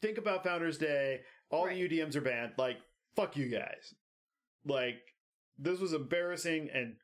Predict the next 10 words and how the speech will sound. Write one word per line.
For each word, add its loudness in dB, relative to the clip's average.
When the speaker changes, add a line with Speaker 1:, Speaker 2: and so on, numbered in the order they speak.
Speaker 1:
like, -2
churlish 0
and, 0
like 0
Speaker 2:
Churlish. 0
<laughs> -8
But 2
yes. -6
Speaker 1:
Yeah. 0
Speaker 2:
Yes. -2